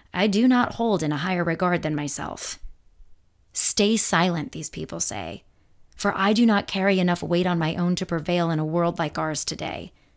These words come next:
That kind of censorship goes against every single fiber of my being. I cannot be tamed.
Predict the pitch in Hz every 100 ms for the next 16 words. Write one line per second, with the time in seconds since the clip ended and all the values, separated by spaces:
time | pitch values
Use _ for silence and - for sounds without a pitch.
0 | _ _ _ _ _ _ - 196 269 -
1 | 294 262 - 175 - 202 - 220 - 165
2 | 170 165 160 - - - 180 214 220 -
3 | 196 185 185 165 - 156 151 151 151 156
4 | 147 147 - - - - _ _ _ _
5 | _ _ _ _ _ 202 220 - - 269
6 | 285 - 175 - - 262 214 - -